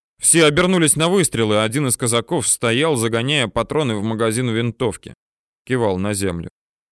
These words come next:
Саблин тащил на плече ящик с ручными гранатами и единицами.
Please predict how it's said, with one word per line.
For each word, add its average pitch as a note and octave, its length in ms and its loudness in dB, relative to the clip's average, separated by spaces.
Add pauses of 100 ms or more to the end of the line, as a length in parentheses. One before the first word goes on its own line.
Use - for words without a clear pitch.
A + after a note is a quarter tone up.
(400)
Саблин A2 380 -2
тащил A2+ 340 -2
на G#2+ 140 -2
плече A2 360 -2
ящик A2+ 440 -2
с - 80 -6
ручными G#2 400 -4
гранатами G#2 640 -4
и G2+ 40 -2
единицами. G2+ 720 -4